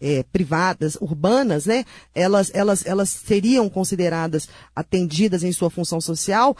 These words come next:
dentre outros requisitos, né, de sustentabilidade ambiental, et cetera e tal, mas também com o quê? Dentro dos critérios legais do atendimento dos direitos trabalhistas e previdenciários de bem-estar do trabalhador.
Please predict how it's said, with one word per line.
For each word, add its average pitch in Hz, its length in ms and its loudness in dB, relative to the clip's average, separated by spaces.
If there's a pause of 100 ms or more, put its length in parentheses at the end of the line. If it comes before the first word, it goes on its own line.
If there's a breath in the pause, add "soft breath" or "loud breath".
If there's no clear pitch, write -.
(140 loud breath)
dentre 262 420 4
outros 208 480 6
requisitos, 156 680 -2
né, 190 100 0
de 185 80 -8
sustentabilidade 156 1000 -4 (180 soft breath)
ambiental, 165 640 -2
et 147 140 -4
cetera 151 280 -6
e - 20 -12
tal, 226 180 2
mas 240 220 0
também 226 420 -2
com 269 160 -2
o 254 60 -4
quê? 160 240 -2 (180 loud breath)
Dentro 220 200 2
dos 220 140 -2
critérios 185 520 0
legais 226 600 2 (220 loud breath)
do 214 80 4
atendimento 202 480 0
dos 202 140 0
direitos 180 400 0
trabalhistas 180 480 -2
e - 60 -8
previdenciários 170 680 -2
de 170 80 -2
bem-estar 165 380 -6
do 160 80 -4
trabalhador. 165 560 -4